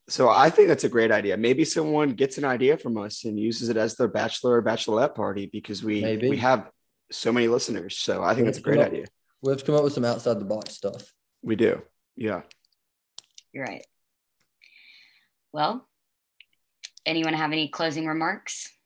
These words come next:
Speaker 2: I
Speaker 1: I think
Speaker 2: do
Speaker 1: that's
Speaker 2: not.
Speaker 1: it.
Speaker 3: All right, guys. Thanks again for listening. Don't forget to follow us on Instagram at homefield underscore tailgate, Twitter, H F T underscore official,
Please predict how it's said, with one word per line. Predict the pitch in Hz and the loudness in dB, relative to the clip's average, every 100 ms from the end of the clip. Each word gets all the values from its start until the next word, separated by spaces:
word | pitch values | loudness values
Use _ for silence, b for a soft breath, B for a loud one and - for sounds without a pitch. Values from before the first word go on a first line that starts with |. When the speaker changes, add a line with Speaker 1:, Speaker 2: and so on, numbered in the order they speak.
| _ _ _ _ _ _ - - _ _ _ _ _ _ _ _ _ b _ _ _ - | _ _ _ _ _ _ -20 -20 _ _ _ _ _ _ _ _ _ b _ _ _ -12
Speaker 2:
I | |
Speaker 1:
I | 107 | -6
think | 110 | -4
Speaker 2:
do | |
Speaker 1:
that's | 107 113 | -2 0
Speaker 2:
not. | 143 | 0
Speaker 1:
it. | - - _ _ _ _ _ _ _ b b b _ _ | -2 -18 _ _ _ _ _ _ _ b b b _ _
Speaker 3:
All | 156 | 2
right, | 190 226 | 2 4
guys. | 208 180 170 170 147 - - | 4 6 6 4 2 -8 0
Thanks | 170 185 | 0 0
again | - 196 202 | 0 0 0
for | 190 | 0
listening. | 190 185 - 156 156 156 147 b _ - | 0 0 -2 0 0 0 -6 b _ -4
Don't | 170 | -2
forget | 185 180 | -2 -4
to | 180 | 2
follow | 185 180 | 6 6
us | 175 175 | 4 0
on | |
Instagram | 156 165 - - 190 185 - | 0 0 -4 2 4 4 4
at | 156 156 | 2 2
homefield | 160 160 156 165 160 - | 0 -2 -2 -4 -2 -2
underscore | 147 151 - 147 143 | -2 -4 -4 -6 -4
tailgate, | - 147 151 180 202 B B B B | -4 -4 -4 -4 -6 B B B B
Twitter, | - 185 196 196 - | 0 2 4 2 -2
H | 165 170 | -2 -2
F | 160 | -6
T | - 165 165 | -6 -4 -2
underscore | 147 156 - 151 120 | -2 -4 -4 -4 -4
official, | 123 160 - 196 190 | -4 -6 -4 -4 -6